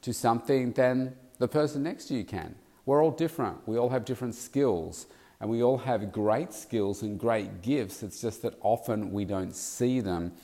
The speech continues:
uh, because we don't have the confidence to necessarily bring them out.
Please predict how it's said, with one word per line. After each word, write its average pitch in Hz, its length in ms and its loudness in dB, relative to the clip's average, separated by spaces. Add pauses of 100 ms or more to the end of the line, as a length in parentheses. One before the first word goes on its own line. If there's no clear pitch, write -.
(380)
uh, 98 140 -2
because 104 580 2 (400)
we 104 500 0 (240)
don't 123 240 8
have 113 160 2
the 107 80 -2
confidence 113 540 0
to 110 100 -2
necessarily 107 560 0
bring 104 320 2
them 87 140 -2
out. 78 280 -4